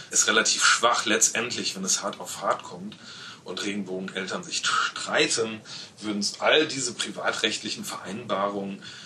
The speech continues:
ähm, gar nicht mehr gelten. Teilweise sind die auch wirklich sittenwidrig, wie der Jurist sagt.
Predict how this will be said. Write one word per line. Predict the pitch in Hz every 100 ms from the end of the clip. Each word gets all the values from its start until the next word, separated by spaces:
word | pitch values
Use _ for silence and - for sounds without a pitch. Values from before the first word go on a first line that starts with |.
| -
ähm, | 98 101 98
gar | 98 101
nicht | -
mehr | 95
gelten. | 95 98 113 110
Teilweise | - 95 101 98 101 104
sind | - 98 -
die | 98 95 -
auch | - - - - - - -
wirklich | - 104 - - -
sittenwidrig, | - 95 104 135 135 147 151 143 156 - 110
wie |
der | 127 123
Jurist | 123 - 135 127 -
sagt. | 127 131 -